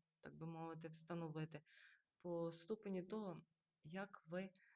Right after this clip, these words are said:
себе почуваєте на сонці. От спека, якщо ви легко переносите спеку, і вам, ну, не є так дуже, геть аж <laughs> некомфортно,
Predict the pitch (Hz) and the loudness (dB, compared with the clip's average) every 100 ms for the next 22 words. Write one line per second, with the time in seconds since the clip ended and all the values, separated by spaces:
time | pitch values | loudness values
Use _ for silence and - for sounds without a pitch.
0 | - _ _ _ - - 190 190 175 170 | -20 _ _ _ -8 4 4 4 0 2
1 | 180 165 165 160 - 139 139 - 165 - | 2 2 -4 -4 -4 -4 -4 -6 -6 -4
2 | - 285 311 151 131 - 151 - 220 202 | 2 4 4 2 -4 -8 -6 -2 0 -2
3 | 196 190 175 214 - 165 180 175 180 175 | 0 2 2 0 -4 -2 0 2 2 0
4 | - - - - 269 - - 151 _ - | -6 -10 -12 -4 -2 -2 -4 -10 _ -20
5 | - - _ _ - 175 175 196 202 180 | -20 -20 _ _ -6 -6 -2 0 2 0
6 | - 190 208 160 160 190 220 254 247 185 | -2 -2 -2 -2 -6 -4 2 2 2 0
7 | 160 170 165 170 170 - _ _ _ _ | 0 0 0 0 -4 -16 _ _ _ _
8 | _ _ 156 180 - 185 - 220 262 226 | _ _ -2 0 6 10 10 12 12 12
9 | 214 208 208 208 202 190 185 - 160 | 12 8 8 6 6 6 6 4 -8